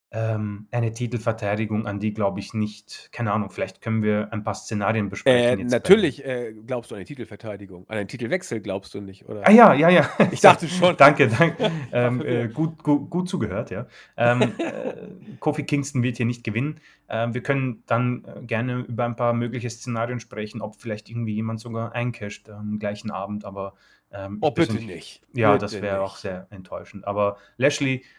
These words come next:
Speaker 1: ähm, das war mal hilfreich und ich würd darauf aufbauen. Also ich hoffe, dass er nicht zurückfällt. Ich, vielleicht sollte er M V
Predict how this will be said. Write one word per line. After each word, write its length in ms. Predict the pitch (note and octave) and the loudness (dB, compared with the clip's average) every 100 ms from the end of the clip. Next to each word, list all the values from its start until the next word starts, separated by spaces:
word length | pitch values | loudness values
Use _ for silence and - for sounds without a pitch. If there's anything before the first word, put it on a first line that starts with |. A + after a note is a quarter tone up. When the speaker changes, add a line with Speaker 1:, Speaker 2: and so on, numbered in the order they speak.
| _ | _
Speaker 1:
ähm, 380 | - A2 A2+ A2 - | -2 0 2 -2 -2
das 180 | B2+ | 2
war 80 | C#3+ | 2
mal 280 | C3 A#2+ A2+ | 4 2 -2
hilfreich 600 | - E3+ F#3 D#3 C#3+ - | -2 -2 2 2 2 -2
und 440 | - C3+ B2+ B2+ - _ | -16 -8 -4 -4 -6 _
ich 160 | C3+ - | -12 -8
würd 160 | C3 | 0
darauf 220 | C3+ C#3 | 4 4
aufbauen. 360 | G2 A#2 - A2+ | 4 -2 0 -2
Also 120 | A2+ | -2
ich 120 | A2+ | -2
hoffe, 200 | B2+ - | -4 -4
dass 160 | B2 A#2+ | -6 -4
er 60 | A#2+ | -4
nicht 180 | A#2+ | -4
zurückfällt. 520 | - A#2 B2+ - A2+ A#2+ | -4 -6 -6 -6 -6 -6
Ich, 100 | - | -14
vielleicht 400 | G#2+ B2+ C3 - | -8 -2 -2 -2
sollte 260 | C3+ C3 | -6 -2
er 200 | B2+ - | -4 -2
M 120 | C3 | -4
V 60 | B2+ | -4